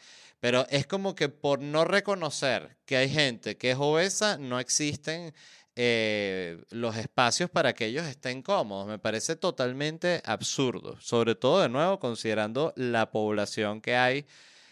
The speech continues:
de personas que sufren de o-, de obesidad. Es una locura. Este, mm, ¿y qué más? Ah, bueno,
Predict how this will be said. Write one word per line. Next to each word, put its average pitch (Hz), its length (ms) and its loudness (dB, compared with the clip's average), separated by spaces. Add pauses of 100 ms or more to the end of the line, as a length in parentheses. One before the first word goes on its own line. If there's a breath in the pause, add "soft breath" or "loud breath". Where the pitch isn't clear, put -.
(140 loud breath)
de 135 140 2
personas 110 440 -2
que 135 120 -4
sufren 135 400 -4
de 131 80 2
o-, 92 180 0
de 92 140 -2
obesidad. 98 600 0 (340)
Es 101 140 -8
una 135 200 -2
locura. 95 500 -4 (640 loud breath)
Este, 117 800 2
mm, 87 540 -14 (600)
¿y 120 120 -6
qué 120 160 2
más? 165 380 0 (500 soft breath)
Ah, 151 100 10
bueno, 156 320 6